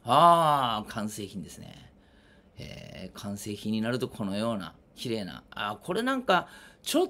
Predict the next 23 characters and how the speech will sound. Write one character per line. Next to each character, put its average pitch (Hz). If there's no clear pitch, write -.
と 233
こ 190
う、 127
年 269
季 302
が -
入 285
っ -
て -
る 185
よ 156
う 135
な -
感 117
じ 107
で 107
す -
ね。 92
は 87
い。 87
お -
ー、 -
あ、 131